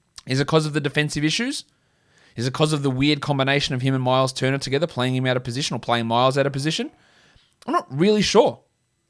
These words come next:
I'm not really sure what it is and where, where he sits or, or why he, why those numbers are the way they are. That,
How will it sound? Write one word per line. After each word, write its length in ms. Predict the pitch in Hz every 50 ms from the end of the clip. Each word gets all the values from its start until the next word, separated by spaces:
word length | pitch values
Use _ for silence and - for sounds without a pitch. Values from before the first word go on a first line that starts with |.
| _ _ _ _ _ _ _ _ -
I'm 60 | -
not 160 | 269 - -
really 140 | 233 247 240
sure 180 | - - 220
what 160 | 202 196 196 185
it 80 | 175
is 320 | 185 180 107 - - - - _ _ _ _ _ -
and 220 | - 143 147 143
where, 420 | 147 160 165 165 165 165 165 165 110
where 220 | 139 160 170 170
he 100 | 160 165
sits 380 | 151 - - - 147 185 - -
or, 120 | 139 139
or 160 | 139 127 135
why 380 | 123 120 123 123 131 139 147 151
he, 460 | 151 127 135 135 139 135 135 139 131 - - - - - _ -
why 180 | 120 135 151
those 240 | 156 151 147 135 123
numbers 380 | 127 123 127 123 127 123 117 120
are 340 | - - 120 123 123 123
the 80 | 120 120
way 160 | 113 113 110
they 200 | 110 110 107 104
are. 220 | 110 113 107 107 - _ _ _ _ _ _ _ _ _ _ _ _ _ _ _ _ _ _ _ _ _ _ _ _ _ _ _ _ _ _ _ _ _ _ _ _ _ _ _ - - - - - - - - _ _ _ _
That, 340 | - 196 233 - - - _